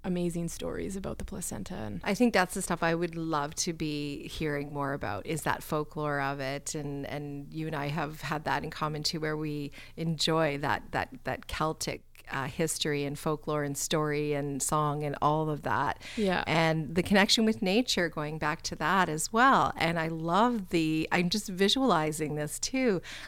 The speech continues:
Speaker 2: like, how wonderful of a celebration, uh,
Speaker 1: Mm-hmm.
Speaker 2: you know, planting that placenta with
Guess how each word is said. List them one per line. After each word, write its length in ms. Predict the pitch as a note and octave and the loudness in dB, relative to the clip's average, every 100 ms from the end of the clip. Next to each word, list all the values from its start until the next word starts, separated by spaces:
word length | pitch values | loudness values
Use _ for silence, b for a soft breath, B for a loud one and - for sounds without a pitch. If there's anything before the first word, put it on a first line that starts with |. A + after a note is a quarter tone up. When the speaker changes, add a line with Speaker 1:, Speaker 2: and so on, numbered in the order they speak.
| - | -2
Speaker 2:
like, 160 | F3+ F3+ | 0 0
how 300 | - G3+ A#3+ | 4 6 8
wonderful 520 | G#3 F3+ G#3+ G#3+ F3 | 6 4 4 4 4
of 120 | D#3+ | 4
a 60 | E3 | 2
celebration, 1000 | - E3 E3 - E3+ G3 - C3+ - - | 2 0 0 0 2 2 2 2 -2 -2
uh, 280 | - D3+ D3 | 2 4 4
Speaker 1:
Mm-hmm. 80 | G3 | 2
Speaker 2:
you 80 | F3+ | 0
know, 80 | D#3+ | 2
planting 520 | - E3+ G3 - E3 | 2 4 2 0 -2
that 180 | D#3 - | -2 -2
placenta 540 | - D#3 D#3+ D#3 D#3+ | -4 -4 -4 -4 -2
with 440 | D3 D3+ D3+ - | -2 0 -2 -6